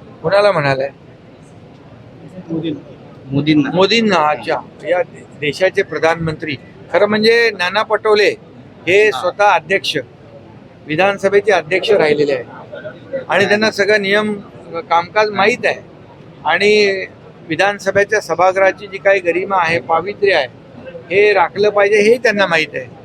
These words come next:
Speaker 1: पण मला वाटतं का अगतिक झाले आज माहीत नाही ते. म्हणजे अगदी, अ, डायरेक्ट, अ, अध्यक्षांच्याच, अ, अ, आसनाकडे गेले आणि, अ, त्यांनी ते राजदंड देखील उचलण्याचा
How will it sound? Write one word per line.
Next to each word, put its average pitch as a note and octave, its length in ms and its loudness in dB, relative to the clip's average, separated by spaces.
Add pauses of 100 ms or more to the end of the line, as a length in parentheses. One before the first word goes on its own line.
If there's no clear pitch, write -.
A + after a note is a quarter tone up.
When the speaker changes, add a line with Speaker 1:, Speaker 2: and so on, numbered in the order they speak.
(280)
Speaker 1:
पण G3+ 100 -6
मला G3+ 200 2
वाटतं A#3 220 2
का A3+ 300 4
अगतिक G#3+ 320 -6
झाले G3+ 240 2
आज G#3+ 220 4
माहीत G#3+ 280 0
नाही F#3 140 0
ते. D3 160 -6 (540)
म्हणजे F#3 240 2
अगदी, G#3 540 2
अ, G#3+ 220 4
डायरेक्ट, G3 580 0
अ, A3 360 4
अध्यक्षांच्याच, G#3+ 840 -2
अ, G#3+ 360 4 (500)
अ, F3+ 60 4 (340)
आसनाकडे G#3 540 0
गेले G3 380 2 (520)
आणि, G3+ 400 2
अ, G3+ 120 4 (560)
त्यांनी F#3+ 240 -2
ते G3 380 4
राजदंड F#3+ 500 -2
देखील F#3+ 360 -4
उचलण्याचा F3+ 800 0